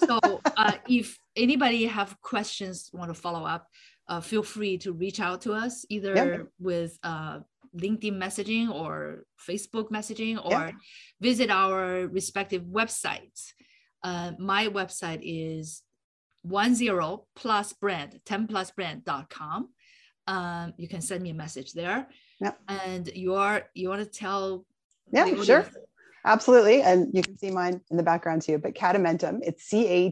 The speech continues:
Speaker 2: T A M E N T U M, Catamentum. And it stands for Catalyze Momentum and then Unleash Potential. So it's catamentum dot com.
Speaker 1: Love that name.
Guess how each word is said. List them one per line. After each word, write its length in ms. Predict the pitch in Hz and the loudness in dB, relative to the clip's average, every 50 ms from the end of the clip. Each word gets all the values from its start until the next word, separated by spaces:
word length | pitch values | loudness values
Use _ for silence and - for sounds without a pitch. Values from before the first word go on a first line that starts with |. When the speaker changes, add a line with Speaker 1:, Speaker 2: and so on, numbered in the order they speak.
| - _ | 0 _
Speaker 2:
T 280 | - - - 226 226 - - | -8 -2 0 0 0 2 2
A 360 | 160 160 151 147 151 185 233 - _ _ _ _ _ _ _ - | 2 2 2 2 0 -2 -4 -6 _ _ _ _ _ _ _ 0
M 300 | 175 185 202 208 214 208 - | 2 4 4 4 2 2 2
E 160 | 185 196 196 | 2 2 2
N 380 | - - 165 160 160 156 147 170 - | 2 0 0 0 2 0 0 -2 -4
T 160 | - - 175 | -8 -6 -4
U 300 | 175 175 175 180 175 165 - | -2 0 4 4 4 2 2
M, 260 | - 156 156 - - | -2 -6 -4 -4 -6
Catamentum. 720 | 160 - 175 165 175 196 180 160 151 147 - 135 123 131 - _ - - - - - | -4 -2 0 2 4 4 4 2 2 0 -2 -2 -4 -4 -6 _ -20 -20 -14 -4 0
And 160 | 170 165 156 | 2 2 2
it 100 | 151 - | 2 0
stands 280 | - - 185 175 170 170 | 2 4 6 6 6 4
for 80 | - 175 | 2 -4
Catalyze 960 | - - - - 202 208 202 208 220 214 208 202 202 196 202 202 196 - 185 | -4 -4 0 2 4 4 6 6 6 6 6 6 6 4 2 0 -2 -2 0
Momentum 640 | 180 170 170 160 156 151 151 - - - - - - _ _ _ _ _ - | 2 2 2 2 2 0 -2 -4 -8 -8 -8 -10 -12 _ _ _ _ _ -4
and 160 | - 151 151 - - | 0 0 0 0 0
then 220 | - - - 156 143 | 2 4 4 4 4
Unleash 640 | - 147 160 170 165 170 156 156 156 - - - - | 4 6 8 8 10 10 8 6 4 0 -8 -12 -12
Potential. 600 | - - - 135 127 127 - - - - - - _ | -14 -10 -8 -8 -8 -8 -8 -10 -10 -10 -14 -20 _
So 200 | - - - 156 | -8 -2 2 2
it's 200 | 156 156 156 - | 2 2 0 -4
catamentum 880 | - - - 165 180 185 180 185 175 170 170 185 175 170 170 190 208 - _ _ - | -6 -2 2 2 4 4 6 6 4 4 4 2 0 0 0 -2 -6 -10 _ _ -4
dot 240 | 147 135 - - | -2 -2 -4 -6
com. 340 | - - - 233 226 160 131 _ _ _ _ _ _ _ _ _ - _ | -10 -14 -10 -8 -8 -8 -8 _ _ _ _ _ _ _ _ _ -20 _
Speaker 1:
Love 360 | 156 160 170 190 196 202 180 170 | -12 -8 -6 -4 -4 -6 -6 -8
that 200 | 165 151 165 170 | -8 -8 -10 -10
name. 260 | 156 147 156 160 | -12 -14 -14 -16